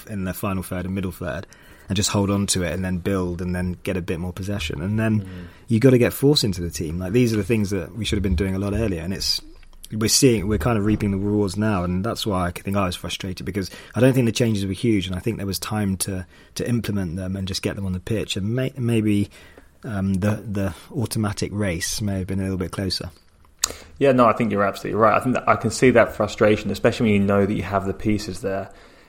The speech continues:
Speaker 2: uh, and you can see your kind of, when your, your team's kind of flagging. I think,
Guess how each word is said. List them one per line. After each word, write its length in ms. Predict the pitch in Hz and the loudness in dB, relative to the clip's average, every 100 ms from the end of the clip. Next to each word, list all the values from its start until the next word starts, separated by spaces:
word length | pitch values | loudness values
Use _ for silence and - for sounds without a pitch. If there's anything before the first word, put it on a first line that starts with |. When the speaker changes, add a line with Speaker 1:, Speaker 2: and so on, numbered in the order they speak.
| - | -2
Speaker 2:
uh, 220 | 104 101 95 | 2 2 4
and 120 | 107 | 2
you 60 | |
can 120 | 101 104 | 0 -4
see 280 | - 110 | 2 4
your 160 | 104 98 | 4 0
kind 180 | - 98 | -2 -4
of, 220 | 90 - - | -6 -12 -10
when 300 | - 110 - | -6 -4 2
your, 160 | 113 104 - | 2 2 0
your 100 | 113 | -2
team's 340 | - 120 107 | 2 2 2
kind 140 | - 107 | 2 -2
of 100 | - | -2
flagging. 560 | - 113 107 101 98 - - - | 0 2 2 0 -6 -10 -18 2
I 40 | |
think, 240 | 131 135 | 4 4